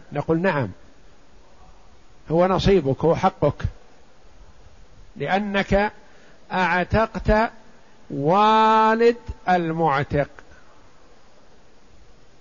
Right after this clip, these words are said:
واضح الفرق بين هذه والتي قبلها؟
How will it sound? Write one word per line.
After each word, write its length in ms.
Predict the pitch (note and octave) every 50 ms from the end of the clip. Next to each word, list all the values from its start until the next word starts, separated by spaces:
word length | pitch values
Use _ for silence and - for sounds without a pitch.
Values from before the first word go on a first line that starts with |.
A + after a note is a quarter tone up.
| - - - - - - - - - - - - - - - - - - - - - - - - - - - - - - - - - - - - - - - - - - - - - - - - - - - - -
واضح 340 | A2 C3+ D3+ E3 F3 D3 D3+
الفرق 360 | E3 D3 D3 F3 F3 - -
بين 220 | D#3+ E3+ E3+ D#3+
هذه 400 | D#3+ D3 C#3 D#3 F3+ F3 F3 F3
والتي 340 | E3+ E3+ E3+ E3 D#3+ - E3
قبلها؟ 520 | D#3 - F3+ F#3+ G3+ G3 F3 F3+ F3+ D3